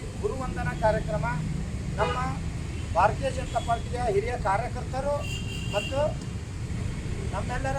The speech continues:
ಅಚ್ಚುಮೆಚ್ಚಿನ ಶಿಕ್ಷಕರು ಆದಂತಹ ಅಶೋಕ್ ಭಜಂತ್ರಿ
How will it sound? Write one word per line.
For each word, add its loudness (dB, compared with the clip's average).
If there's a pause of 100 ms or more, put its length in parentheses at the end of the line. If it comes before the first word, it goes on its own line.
ಅಚ್ಚುಮೆಚ್ಚಿನ -2 (720)
ಶಿಕ್ಷಕರು 0 (100)
ಆದಂತಹ 4 (800)
ಅಶೋಕ್ 4 (100)
ಭಜಂತ್ರಿ 0